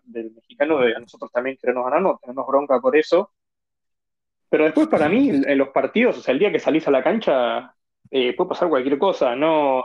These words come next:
yo no veo tan fácil el grupo Argentina. O sea, yo creo que están menospreciando porque son las selecciones contra las que nos cruzamos en el fase de grupos, Arabia Saudita, México, Polonia,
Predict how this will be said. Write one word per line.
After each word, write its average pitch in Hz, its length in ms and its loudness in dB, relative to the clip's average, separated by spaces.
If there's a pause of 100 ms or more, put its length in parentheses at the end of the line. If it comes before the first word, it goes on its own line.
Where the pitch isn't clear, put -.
yo 185 120 -2
no 202 120 2
veo 196 200 0
tan 147 200 -2
fácil 143 360 -2
el 127 80 0
grupo 131 220 0
Argentina. 123 560 -10
O - 40 -20
sea, 127 160 -2
yo 180 80 0
creo 208 140 2
que 151 80 2
están 170 180 0
menospreciando 170 640 0
porque 123 180 0
son 156 280 -4 (480)
las 123 200 0
selecciones 160 580 2
contra 123 240 0
las 123 120 -2
que 131 100 -2
nos 123 220 -4
cruzamos 131 520 0
en 117 100 -4 (340)
el 117 180 -6
fase 151 240 0
de 156 60 4
grupos, 156 540 0 (320)
Arabia 127 240 2
Saudita, 127 520 0 (380)
México, 120 360 -4
Polonia, 135 460 0